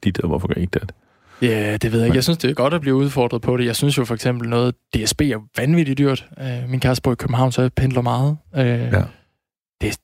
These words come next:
Speaker 2: det er ret dyrt.
Speaker 1: Ja.
Speaker 2: Øh, og det kan jeg da godt forstå, at, at folk føler sig afskrækket af at, at tage et tog, når det koster fire hundrede kroner for Aarhus til København.
Speaker 1: Ja, og det, der altså er,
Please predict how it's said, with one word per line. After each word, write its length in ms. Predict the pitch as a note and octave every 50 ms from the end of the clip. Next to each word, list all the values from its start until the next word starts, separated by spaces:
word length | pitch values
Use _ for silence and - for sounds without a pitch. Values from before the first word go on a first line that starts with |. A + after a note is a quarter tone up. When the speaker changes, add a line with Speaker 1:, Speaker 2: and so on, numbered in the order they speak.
| -
Speaker 2:
det 60 | -
er 80 | A#2 G#2+
ret 200 | A#2+ B2+ - -
dyrt. 260 | F3 E3+ - - - - _ _ _ -
Speaker 1:
Ja. 160 | - D3 A#2 A2+
Speaker 2:
Øh, 60 | A#2 D3 -
og 120 | - -
det 100 | - -
kan 80 | - -
jeg 60 | -
da 40 | B2
godt 160 | - - -
forstå, 340 | - C#3 C3+ - D#3 C#3+ C3+
at, 120 | B2+ B2+ - - - -
at 100 | C#3+ -
folk 240 | - - C#3 C#3 -
føler 200 | - B2+ A#2+ A#2+
sig 160 | A#2 - A2+
afskrækket 480 | A#2 B2+ C3 - - A#2+ A#2+ A#2+ B2+ B2
af 140 | C3 C3 C3
at, 100 | C3 C3 C3 C#3 - -
at 100 | C#3 -
tage 140 | - C#3 C3+
et 80 | C3+ -
tog, 240 | - D#3 D3+ C#3+ B2+
når 80 | B2
det 100 | - B2+
koster 460 | - B2 C3 C3 - - D3+ C3+ C3+ C3 - _ _ _ _ _ _ _ _ _ _ _ _ _ _ -
fire 80 | - C#3
hundrede 200 | C3 B2+ B2 -
kroner 200 | C3 C3 C3+ C3
for 100 | - B2+
Aarhus 200 | B2 C3+ C#3 -
til 80 | -
København. 320 | - C3 B2+ C3 C3+ C#3 B2+
Speaker 1:
Ja, 240 | A#2 A2 A2+ A#2+ C3 - - -
og 120 | - -
det, 120 | C#3+ C#3+ D3+
der 180 | D3+ C3+ B2+
altså 260 | A2+ G2+ A#2 A#2 A2+ G#2+ - - - _ -
er, 140 | G2 G#2